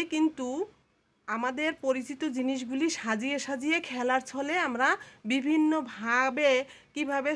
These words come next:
স-, মানে আমাদের জিনিসগুলি একত্র করে আমরা আহ, বানাতে পারি, পাঁচ, দশ,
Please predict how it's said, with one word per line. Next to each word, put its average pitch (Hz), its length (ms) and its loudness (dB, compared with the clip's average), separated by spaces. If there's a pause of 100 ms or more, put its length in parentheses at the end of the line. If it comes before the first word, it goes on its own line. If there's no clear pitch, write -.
স-, 254 400 4
মানে 240 160 2 (200)
আমাদের 233 340 4 (380)
জিনিসগুলি 262 480 -2 (160)
একত্র 254 320 -4 (140)
করে 233 180 2 (480)
আমরা 208 300 0 (880)
আহ, 208 160 -2 (100)
বানাতে 269 420 4
পারি, 254 220 4 (640)
পাঁচ, 233 300 6 (400)
দশ, 233 260 2